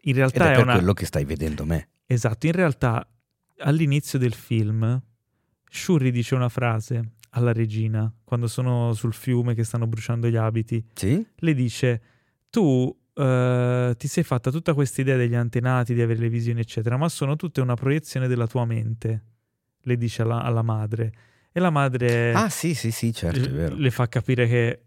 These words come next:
Speaker 1: non dice niente, ma ti fa capire che, che sia proiezione della mia mente o che non lo sia, comunque il significato che conta.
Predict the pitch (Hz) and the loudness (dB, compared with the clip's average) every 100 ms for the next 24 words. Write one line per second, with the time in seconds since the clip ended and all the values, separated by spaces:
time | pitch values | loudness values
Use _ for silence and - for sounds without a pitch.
0 | _ 143 135 147 151 131 120 113 110 113 | _ 0 2 2 2 2 2 0 0 -2
1 | 113 113 117 120 123 117 110 120 113 - | -2 -2 -2 -2 0 -2 0 -2 -2 -10
2 | _ _ _ _ - 117 - 151 139 151 | _ _ _ _ -4 -2 2 2 4 2
3 | 135 156 147 143 143 147 143 127 117 - | 2 2 2 2 2 2 2 2 0 -2
4 | 120 139 113 127 127 135 135 147 - 131 | -2 -2 -2 -2 0 0 0 -2 -2 0
5 | 127 131 131 - _ _ - 131 135 135 | 2 2 0 -4 _ _ -4 -2 0 0
6 | 113 - 123 113 117 120 113 110 - 123 | -2 -2 -4 -2 -2 -2 -2 -4 -8 -10
7 | 117 120 113 | -10 -8 -10